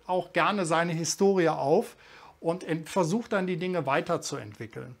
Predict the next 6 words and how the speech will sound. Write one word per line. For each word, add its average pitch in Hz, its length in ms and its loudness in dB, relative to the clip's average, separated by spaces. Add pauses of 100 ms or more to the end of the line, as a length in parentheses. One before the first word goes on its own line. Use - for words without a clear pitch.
(500)
Und 151 140 -2
wir 170 160 8
haben 240 420 10 (1400)
jetzt 180 360 4
beim 170 240 6
hundertvierundzwanziger, 196 1400 4